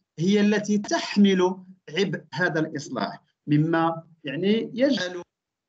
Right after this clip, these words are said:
آه، هذه ال-، الهيئة تقترح مجموعة من المقترحات، ومن بينها هو إصدار قوانين يعني ملزمة، لازمة وملزمة للجميع،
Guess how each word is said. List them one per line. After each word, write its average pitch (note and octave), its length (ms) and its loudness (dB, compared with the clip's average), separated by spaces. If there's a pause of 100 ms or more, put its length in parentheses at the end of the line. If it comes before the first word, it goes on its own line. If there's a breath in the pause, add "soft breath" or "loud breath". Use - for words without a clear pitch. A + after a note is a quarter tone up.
(140)
آه، D3 1120 -12
هذه G3 760 -2
ال-، - 320 -6
الهيئة G#3 400 0
تقترح C#4+ 520 -4
مجموعة G3 400 0
من F#3+ 120 0
المقترحات، F#3 840 -2 (320 loud breath)
ومن A3 720 0
بينها F3+ 800 2
هو E3+ 160 2
إصدار F3 680 -2 (240)
قوانين E3 800 2 (180)
يعني F3 340 0
ملزمة، G#3 840 4 (100)
لازمة F#3+ 760 0
وملزمة F3+ 1120 -2 (300 loud breath)
للجميع، F3+ 640 0